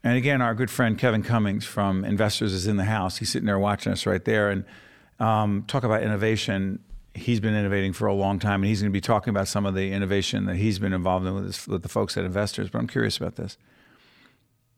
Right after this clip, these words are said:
What about the fact, and we have talked about this countless times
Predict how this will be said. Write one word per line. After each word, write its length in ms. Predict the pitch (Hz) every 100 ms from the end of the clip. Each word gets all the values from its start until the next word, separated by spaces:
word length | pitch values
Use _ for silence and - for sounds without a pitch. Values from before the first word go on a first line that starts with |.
| _ _ - -
What 140 | 277 339
about 280 | - 180
the 80 | 104
fact, 400 | - 104 95 -
and 80 | 113
we 100 | 135
have 220 | 170 -
talked 240 | - 101 110
about 160 | 98
this 160 | 98 -
countless 460 | - - - 98
times 560 | - 110 98 - -